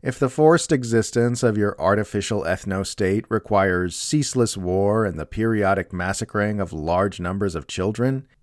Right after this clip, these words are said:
then your plan for your artificial ethno-state isn't working, and a new plan is needed. Talking about October seventh without talking about the mountains of Israeli abuses which gave rise to it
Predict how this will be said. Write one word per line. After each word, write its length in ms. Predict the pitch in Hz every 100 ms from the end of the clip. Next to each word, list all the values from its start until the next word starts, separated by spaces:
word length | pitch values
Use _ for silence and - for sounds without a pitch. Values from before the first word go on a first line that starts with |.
| _ 110
then 220 | 131 143
your 160 | 135
plan 400 | 127 143 151 151
for 140 | 143 123
your 200 | 110 85
artificial 580 | 113 107 - 104 101 -
ethno-state 800 | 123 - 104 92 - 87 82 -
isn't 320 | 120 113 82
working, 520 | 107 120 - 55 53 - _ _ _
and 160 | 101 95
a 60 |
new 240 | 92 107 101
plan 340 | - 95 87
is 160 | 82 87
needed. 380 | 101 98 - - _ _ _ _ _ _ _ _ _ _ _ _ _ _ _ _ _ _ _ _ _ _ _ _ _ _ _ _ -
Talking 360 | 120 120 120
about 240 | 98 101 92
October 400 | - 107 95 87
seventh 420 | - 87 92 92
without 360 | 92 87 80
talking 360 | - 90 90 101
about 240 | 90 90
the 80 | 78
mountains 420 | 80 92 98 104
of 120 | 90 85
Israeli 420 | 80 90 90 85
abuses 720 | 78 90 95 - 101 104 101
which 220 | 82 -
gave 240 | 87 82 73
rise 300 | 85 98 -
to 140 | 110
it 220 | 113 -